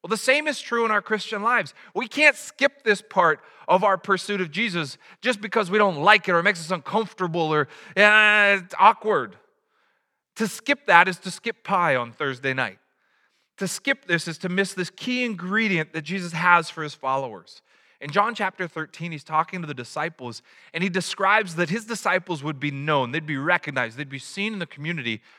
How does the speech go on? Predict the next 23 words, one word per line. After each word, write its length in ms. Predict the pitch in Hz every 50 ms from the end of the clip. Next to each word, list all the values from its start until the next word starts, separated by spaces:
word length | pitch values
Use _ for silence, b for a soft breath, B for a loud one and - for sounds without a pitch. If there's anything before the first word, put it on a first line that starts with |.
| b b b b b 120
based 340 | - 196 202 196 - - 190
on 220 | 165 165 156 151 143 - _
one 240 | 123 156 185 196
key 220 | 185 - - 190 175
factor, 480 | - - 156 143 139 139 143 - -
and 60 | 117 120
he 40 |
says, 240 | 123 - 147 135 120
"It's 160 | 127 - -
the 100 | _ 127
way 180 | 120 127 147 151
that 140 | 143 143 -
you 120 | 120 117
love 320 | 104 101 113 123 123 104 202
each 200 | 190 - - -
other." 280 | 92 87 85 76 _ _ _ _ _ _ _ _ _ _
the 80 | 117
way 140 | 120 143 147
that 160 | 127 135 -
you 80 | 127 120
treat 400 | - - - - 170 165 165 139
each 180 | 120 - -
other. 320 | 117 107 95 - 117 120